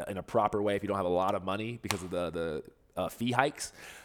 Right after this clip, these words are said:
Um, but it's really cool to see how that's been interacting and all the complexities that have occurred because of that and all the eth that's getting locked up because of it. Uh, and then, uh, for us, oh, he's, I, I see it. I see he, if you, for the people at home, he is giving thumbs up to that moment right there.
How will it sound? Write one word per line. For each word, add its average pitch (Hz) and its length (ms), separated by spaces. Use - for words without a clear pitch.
Um, 113 480
but 113 380
it's 104 180
really 123 240
cool 117 200
to 104 60
see 110 160
how 104 120
that's 101 180
been 98 160
interacting 95 640
and 87 100
all 95 180
the 87 120
complexities 92 540
that 90 60
have 85 100
occurred 85 320
because 87 280
of 87 120
that 80 180
and 80 80
all 87 100
the - 140
eth 101 200
that's - 140
getting - 180
locked 64 260
up - 80
because - 260
of 62 80
it. 64 140
Uh, 101 380
and 104 200
then, 107 440
uh, 95 260
for 113 400
us, 117 600
oh, 101 100
he's, 107 320
I, 101 280
I - 20
see 117 240
it. 95 60
I - 20
see 101 220
he, 110 120
if 110 220
you, 107 220
for - 100
the 90 80
people 117 240
at 98 60
home, 104 340
he 107 160
is 98 140
giving 95 180
thumbs 92 320
up 87 160
to - 80
that 85 160
moment 82 260
right 92 200
there. 95 260